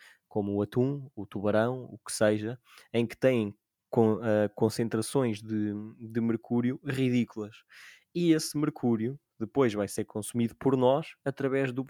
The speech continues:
peixe que nós consumimos. E uma quantidade elevada de metais pesados no nosso corpo, pá, tem muitas consequências negativas, especialmente a nível, ahm, nervoso,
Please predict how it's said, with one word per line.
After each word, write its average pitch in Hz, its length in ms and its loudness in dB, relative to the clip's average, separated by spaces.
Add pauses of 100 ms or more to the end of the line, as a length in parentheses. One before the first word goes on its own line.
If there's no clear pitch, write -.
peixe 135 280 0
que - 80 -12
nós 135 180 -2
consumimos. 127 640 -6 (480)
E 135 320 2 (880)
uma 113 160 4
quantidade 127 540 4
elevada 127 640 4
de 104 120 -6
metais 120 380 2
pesados 113 600 0 (380)
no 123 80 0
nosso 113 340 -2
corpo, 117 480 0 (300)
pá, 113 120 -2
tem 127 160 -2
muitas 127 300 -2
consequências 120 560 -6
negativas, 107 640 -6
especialmente 117 760 -2
a 120 100 -6
nível, 113 640 0 (340)
ahm, 107 840 -2
nervoso, 127 1080 0